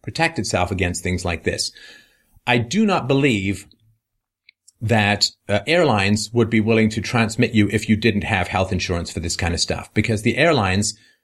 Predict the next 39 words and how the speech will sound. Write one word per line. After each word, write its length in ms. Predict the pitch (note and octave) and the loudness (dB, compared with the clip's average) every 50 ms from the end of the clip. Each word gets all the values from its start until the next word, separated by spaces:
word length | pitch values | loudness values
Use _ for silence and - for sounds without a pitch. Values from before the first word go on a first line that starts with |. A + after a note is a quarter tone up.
| _ _ _ - | _ _ _ -2
um, 380 | G2+ G2 F#2+ F#2 F#2+ F#2 F#2 - - | 0 0 0 0 0 -2 -4 -8 -12
would 280 | - A2+ G#2+ A2+ A2+ A2 | -8 -4 0 0 0 0
have 280 | A2 C3 A#2+ A#2+ A2+ A#2 | 0 0 0 2 2 2
a 140 | G#2 G#2 | 2 2
safety 400 | G#2 - - C3 B2+ B2+ - A2+ | 2 2 2 2 2 2 0 -2
guarantee. 520 | F#2 G#2 G2 G2 G2+ G2 - - C#3 A2 - | 0 2 2 2 2 0 0 0 -2 -2 0
Like, 180 | F#2 F#2 - | -2 -4 -2
we 80 | - A2+ | -2 -2
guarantee 480 | G#2 A2 A2 A2+ G#2+ G#2+ - C3+ B2 A2 | 0 2 0 0 0 0 0 0 0 2
that 180 | - F#2+ E2+ G2 | 0 -2 -2 -2
your 140 | G2 F#2+ F2 | -2 -2 0
air 220 | A2 A2 G#2+ G#2+ | 0 0 2 2
is 80 | G#2+ G2+ | 0 0
gonna 160 | - G#2 F#2 | 0 -2 0
be 100 | G2+ F#2 | -2 -4
free 280 | - - - A#2+ G#2 F#2+ | -4 -2 -2 0 0 0
of 80 | F2+ | -2
diseases. 540 | - F#2+ F2+ G#2+ B2+ C3+ G#2+ F#2 F2 F2 - | -4 -4 0 2 2 2 0 0 -4 -6 -6
I 40 | F#2+ | -6
mean, 120 | F2 F2+ | -6 -6
that 120 | F2 F2+ F#2+ | -8 -8 -8
would 120 | F#2 F2 | -8 -4
be 80 | G2+ F#2+ | -4 -2
mo-, 220 | F2+ F2+ - - | -4 -4 -6 -4
that 140 | - A2 F#2+ | -4 -4 -2
would 120 | G2 F2+ F2 | -2 -2 -4
make 140 | F#2+ F2+ | -4 -4
sense. 320 | - - C3+ A2+ G2 - - - - - _ - | -4 -2 -2 -2 -2 -2 -6 -12 -18 -20 _ -4
They 120 | - B2+ C#3 | -2 -2 -2
probably 440 | C3 - D3+ D#3+ D3 C3+ A#2 A#2+ A2+ | 0 -2 -2 0 0 2 2 2 0
wouldn't 280 | G#2+ A#2 G2 G#2+ F#2+ | 2 0 0 -2 -4
transport 520 | - - G2 G2+ F#2+ - - - A2+ F2+ G#2 | -4 -4 -4 -4 -4 -6 -4 -2 -2 0 0
you 220 | A#2 C3 C3+ C3+ _ _ _ _ _ _ _ _ _ _ _ _ _ _ - | -2 -2 -2 -6 _ _ _ _ _ _ _ _ _ _ _ _ _ _ 0
if 220 | B2+ B2+ B2 - | 0 0 0 2
you 100 | C3 A#2+ | 0 2
didn't 260 | G#2+ C3 B2 G#2+ A2 | 2 2 2 2 2
have 240 | G2+ F#2+ A2+ G#2 - | 0 0 -2 -2 0
health 240 | - G#2+ G2+ G2 - | 0 0 0 0 -2
insurance. 500 | G2 - - F2+ F2+ - - - - _ | -4 -4 -6 -10 -10 -8 -10 -10 -10 _